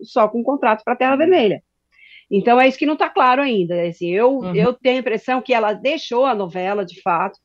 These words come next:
Speaker 1: que talvez o contrato dela vença no meio desse. A, a Globo diz que o contrato ainda não venceu, né, que ainda não
Speaker 2: Uhum.
Speaker 1: começou um processo de renovação de contrato. E, então,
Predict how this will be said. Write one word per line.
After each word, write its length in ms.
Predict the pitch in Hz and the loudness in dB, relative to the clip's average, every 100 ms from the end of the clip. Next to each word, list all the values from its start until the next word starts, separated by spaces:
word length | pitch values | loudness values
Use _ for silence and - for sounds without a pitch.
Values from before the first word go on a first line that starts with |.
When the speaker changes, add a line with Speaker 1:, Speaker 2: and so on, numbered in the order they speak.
| _ _ | _ _
Speaker 1:
que 80 | - | -2
talvez 320 | 226 233 247 | 0 0 -4
o 60 | |
contrato 480 | 247 247 247 247 247 | -6 -8 -2 -2 -2
dela 220 | 214 240 | -4 -2
vença 520 | 208 220 247 311 294 233 | -2 -4 -4 -6 -6 -4
no 140 | 214 | -4
meio 320 | 208 202 196 | -2 0 0
desse. 580 | 180 185 - 180 165 156 _ _ - | -2 -6 -6 -8 -8 -12 _ _ -2
A, 260 | 185 185 | -2 0
a 20 | 190 | 0
Globo 280 | 220 247 | 2 0
diz 180 | 214 254 | 0 -4
que 80 | - | -4
o 60 | 254 | -4
contrato 400 | 233 233 262 262 | -4 -2 -2 0
ainda 380 | 269 339 277 | 2 4 4
não 180 | 247 226 | 0 -2
venceu, 480 | 220 208 - 170 - - | -4 -6 -8 -12 -12 -10
né, 160 | 185 | -8
que 100 | 185 | -4
ainda 220 | 202 220 247 | -2 0 4
não 140 | 220 | 6
Speaker 2:
Uhum. 80 | 202 | 6
Speaker 1:
começou 580 | 190 196 - 226 240 240 _ _ - | 6 4 0 -4 -4 -6 _ _ -6
um 200 | 240 247 | -2 -2
processo 480 | 254 240 240 240 220 | 0 -2 0 -4 -4
de 100 | 220 | -6
renovação 760 | 254 277 262 254 - 226 247 | -2 -2 -2 -4 -4 -6 -4
de 120 | 254 254 | -6 -6
contrato. 580 | 285 269 180 123 _ _ _ _ - - | -8 -4 -4 -4 _ _ _ _ -18 -4
E, 480 | 208 214 214 208 | -2 0 2 2
então, 480 | 196 226 240 262 254 | 2 2 2 2 0